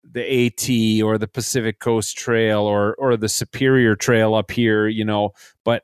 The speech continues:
"Oh my gosh, I can't, I can't, you know, I can't be gone from home that long. I, I can't go walk the Camino in France for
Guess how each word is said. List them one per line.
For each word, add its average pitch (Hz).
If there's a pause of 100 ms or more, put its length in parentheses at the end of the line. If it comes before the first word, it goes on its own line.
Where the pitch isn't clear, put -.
(120)
"Oh 139
my 110
gosh, 110
I 139
can't, 123 (880)
I 117
can't, -
you 139
know, 90
I 127
can't 190
be 87
gone 85
from 87
home 92
that 85
long. 92
I, 123 (320)
I -
can't 170
go 120
walk 113
the 117
Camino 101
in 95
France 95
for 98